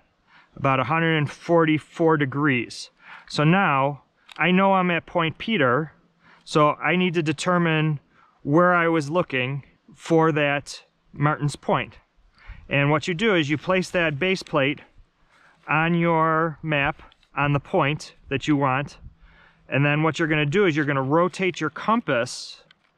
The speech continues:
on that point until your orienting lines are parallel with your U T M lines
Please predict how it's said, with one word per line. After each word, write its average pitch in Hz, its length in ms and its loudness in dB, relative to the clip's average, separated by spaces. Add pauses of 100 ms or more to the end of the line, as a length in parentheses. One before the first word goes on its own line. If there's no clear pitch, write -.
(480)
on 151 200 0
that 180 220 -2
point 143 580 -4 (800)
until 147 400 0
your 147 260 2
orienting 160 640 0
lines 127 600 -2 (300)
are 127 160 0
parallel 143 960 0 (580)
with 135 360 2 (460)
your 139 180 2
U 156 200 2
T 175 240 -2
M 185 160 2
lines 135 640 -4